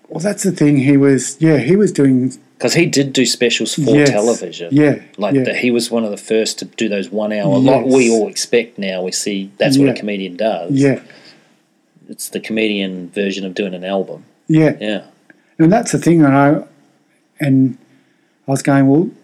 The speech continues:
Speaker 1: he actually rates up as," and I know a lot of, a lot of people love, um, not Hick-, Hicks?
Speaker 2: Yeah, Bill Hicks.
Speaker 1: Bill Hicks.
Speaker 2: Yeah.
Speaker 1: And, yeah, I, I like him as well, but I,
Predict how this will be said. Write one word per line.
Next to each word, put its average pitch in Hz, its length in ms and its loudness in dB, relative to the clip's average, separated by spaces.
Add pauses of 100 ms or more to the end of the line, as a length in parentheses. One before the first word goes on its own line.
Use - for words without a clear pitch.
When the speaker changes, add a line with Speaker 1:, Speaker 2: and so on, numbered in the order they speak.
(180)
Speaker 1:
he 175 180 4
actually 202 300 0
rates 131 400 0
up 127 300 -4
as," 113 600 -4 (420)
and 135 100 2
I 139 80 4
know 139 180 4
a - 20 4
lot 131 200 2
of, 185 100 0
a - 20 2
lot 139 160 2
of 123 100 -2
people 123 280 -4
love, 120 280 -4 (260)
um, 117 460 -4
not - 200 -6
Hick-, - 380 -12 (540)
Hicks? - 340 -6
Speaker 2:
Yeah, 123 180 0
Bill 123 160 -2
Hicks. 110 300 -8
Speaker 1:
Bill 160 180 4
Hicks. 147 400 0
Speaker 2:
Yeah. 110 120 -8 (460)
Speaker 1:
And, 147 280 2
yeah, 196 180 4
I, - 760 -6
I - 20 0
like 139 200 -2
him 127 100 2
as 120 120 -4
well, 135 140 4
but 123 160 0
I, 123 380 0